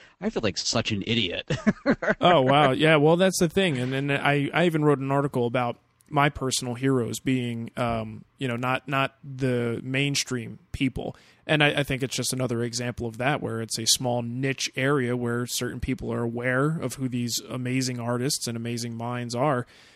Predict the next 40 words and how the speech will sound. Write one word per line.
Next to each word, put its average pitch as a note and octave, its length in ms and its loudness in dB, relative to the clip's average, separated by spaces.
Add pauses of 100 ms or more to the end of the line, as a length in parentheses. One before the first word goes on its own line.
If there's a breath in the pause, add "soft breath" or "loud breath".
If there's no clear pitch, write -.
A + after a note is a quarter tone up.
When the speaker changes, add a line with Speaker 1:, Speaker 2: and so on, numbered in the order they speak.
(100)
Speaker 2:
Uh, B2+ 460 2
you - 220 -4
know, B2 140 0
so C3+ 140 -2
you C3 160 2
get C3 140 0
to C#3 120 2
enjoy C#3+ 340 4
them D3 160 2
because C#3+ 320 0
they C#3+ 80 2
become C#3+ 320 -2
a - 20 0
little B2+ 160 0
bit C3 140 -2
more B2+ 200 -2
accessible B2 540 -4
that A2 180 -8
way. A2+ 260 -6
So, - 300 -4
Speaker 1:
Right. C3+ 300 -6 (400 soft breath)
Speaker 2:
um, E3 300 4
and G3 180 4
we'll A3 140 6
also G#3+ 260 2
have F3+ 160 2
an E3+ 60 2
article D3 340 2
by C3+ 420 4
our C3 140 2
good C3+ 220 0
buddy C3+ 460 4
Kaleo. B2+ 680 2
We've A#2+ 180 -4
answered D#3+ 360 4
Speaker 1:
All A2+ 40 2
Speaker 2:
a - 60 4
few, - 100 4
Speaker 1:
right. - 160 2
Speaker 2:
uh, A2+ 220 -4